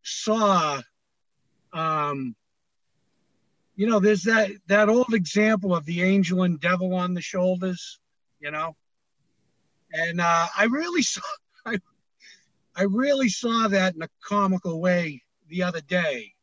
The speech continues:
<clears throat> I know I'm throwing a lot at you here, but, um, so, you know, I, I guess the, the, uh, the only question I have, and I don't even know if it's a question,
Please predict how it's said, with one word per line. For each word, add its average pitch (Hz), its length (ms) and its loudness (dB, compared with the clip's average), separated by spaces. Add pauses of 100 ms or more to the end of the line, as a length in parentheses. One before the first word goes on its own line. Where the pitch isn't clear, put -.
(240)
<clears throat> 294 60 -12 (1040)
I 175 120 0
know 220 260 2
I'm 190 160 0
throwing 233 340 0
a 196 60 2
lot 185 300 2
at 156 220 0
you 135 100 -6
here, 123 220 -8
but, 107 200 -18 (2000)
um, 143 460 -4 (1600)
so, 190 400 2 (280)
you 226 280 -6
know, 202 340 2
I, 196 200 0 (120)
I 190 140 0
guess 233 320 -2
the, 196 320 -2
the, 170 400 -6 (240)
uh, 135 460 -8 (1400)
the 208 80 2
only 226 220 4
question 196 500 2
I 160 140 0
have, 139 460 0
and 160 120 -10
I 175 60 -4
don't 185 140 2
even 180 180 2
know 175 120 2
if 156 120 -8
it's 147 140 -14
a 143 80 -10
question, 120 680 -10